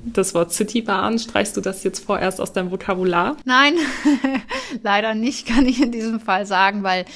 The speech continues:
Speaker 2: ich hab die Diskussion und die Arbeit zu diesem Thema tatsächlich auch in den vergangenen Wochen und Monaten als extrem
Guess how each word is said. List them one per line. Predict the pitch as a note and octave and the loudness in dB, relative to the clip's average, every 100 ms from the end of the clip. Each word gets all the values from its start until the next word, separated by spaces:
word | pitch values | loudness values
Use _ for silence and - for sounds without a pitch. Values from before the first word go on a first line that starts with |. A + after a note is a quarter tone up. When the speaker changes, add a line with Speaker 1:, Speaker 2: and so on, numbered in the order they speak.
| - - | -14 -8
Speaker 2:
ich | G#3 G3 - | -2 -2 2
hab | F#3+ G3 - | 2 2 4
die | G3+ F#3+ F#3 | 6 8 6
Diskussion | F3 - F#3 - G3+ G3+ | 0 -4 -2 2 4 4
und | F3 | 2
die | E3+ | 2
Arbeit | F3 F#3 F3+ F3 | 2 2 0 -2
zu | F3+ | -6
diesem | F3 F3 | -4 -4
Thema | G3 F3+ F3 - | -2 -2 -4 -6
tatsächlich | - F3 F3+ F3 F3 | -6 -6 -6 -8 -4
auch | D#3 D#3+ | -4 -4
in | F#3 | -4
den | F3 | -6
vergangenen | F3 E3 F3 F3 E3 | -6 -4 -2 -2 -2
Wochen | E3 F3 | -2 -2
und | E3+ | -2
Monaten | E3 F3+ E3+ - | -2 -2 -4 -6
als | - - - | -6 -6 -8
extrem | - - F3+ E3 | -8 -4 -4 -4